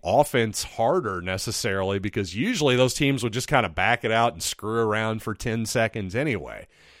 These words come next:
It just makes teams get into their stuff a little bit quicker, be a little bit more prepared.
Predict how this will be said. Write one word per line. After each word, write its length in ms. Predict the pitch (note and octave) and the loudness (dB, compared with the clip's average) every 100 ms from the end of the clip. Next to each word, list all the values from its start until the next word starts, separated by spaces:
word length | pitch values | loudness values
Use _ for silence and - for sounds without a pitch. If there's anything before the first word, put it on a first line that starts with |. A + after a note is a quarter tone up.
| - | -12
It 60 | G#2 | -6
just 200 | C3 C3 | -4 2
makes 260 | C#3+ C3 | 4 2
teams 360 | - D#3+ C#3+ B2+ | 0 0 0 -2
get 320 | F#2 A#2 C#3+ | -4 -4 -2
into 220 | A#2 C#3+ | 0 0
their 140 | B2+ A#2 | 0 0
stuff 600 | - - C3+ C3 A2+ - _ - | -2 0 2 4 2 -2 _ -10
a 60 | |
little 220 | F#2+ A#2+ B2 | -2 0 0
bit 180 | A#2 | -2
quicker, 540 | - C3+ C3 - C#3+ B2+ _ _ - | -2 -2 -2 -2 -4 -6 _ _ -4
be 120 | C3 | 0
a 80 | A#2 | 2
little 260 | A#2+ D3+ | 4 2
bit 180 | C3 C3+ | 2 0
more 240 | A#2 B2+ | 0 0
prepared. 760 | B2 A2+ F2+ - D#3+ E3+ A#2+ A2 | 0 -2 -2 2 4 4 4 0